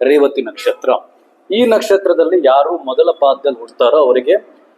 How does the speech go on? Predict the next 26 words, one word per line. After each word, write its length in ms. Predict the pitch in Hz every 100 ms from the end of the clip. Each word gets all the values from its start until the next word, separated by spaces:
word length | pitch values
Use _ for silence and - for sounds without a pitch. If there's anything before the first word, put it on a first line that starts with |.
| _ -
ನವಾಂಶದ 560 | 120 127 160 - 165 143
ರಾಶಿ 360 | 135 127 139
ಧನಸ್ಸು 460 | 127 - - 160 151
ಆಗತ್ತೆ, 360 | 160 135 - 185 185 - _ _ _ _ 120
ಎರಡನೇ 380 | 127 147 151
ಪಾದದಲ್ಲಿ 340 | 143 135 143 127
ಹುಟ್ಟಿದ್ರೆ 380 | 127 139 131 131
ಮಕರ 360 | 120 - 147
ಆಗತ್ತೆ, 440 | 147 139 143 - 208 - _ _ -
ಮೂರನೇ 360 | 127 170 185 185
ಪಾದದಲ್ಲಿ 460 | 147 147 143 135
ಹುಟ್ಟಿದ್ರೆ 380 | 123 - 127 131
ಕುಂಭ 320 | - 127 147
ಆಗತ್ತೆ, 720 | 151 139 131 - 208 - - _ _
ನಾಲ್ಕನೇ 420 | 123 202 - 180
ಪಾದದಲ್ಲಿ 440 | 170 131 127 127 110
ಹುಟ್ಟಿದ್ರೆ 420 | 110 - 110 196 247 - _ _ 123
ಮೀನ 220 | - 165
ಆಗತ್ತೆ. 720 | 127 - - - 123 110 - _ _ _ _ _ 139
ಇದು 140 | 170
ಯಾಕೆ 360 | 160 180 214 247
ಇಂಪಾರ್ಟೆಂಟ್ 760 | 202 180 - 190 185 180 -
ಅಂದ್ರೆ 320 | 135 120 127 - - _ _ _ _ 123
ಮದುವೆ 280 | 139 196 190
ಆಗುವಂತ 440 | 175 160 156 156
ಸಮಯದಲ್ಲಿ 920 | - - 139 139 127 117 180 247 _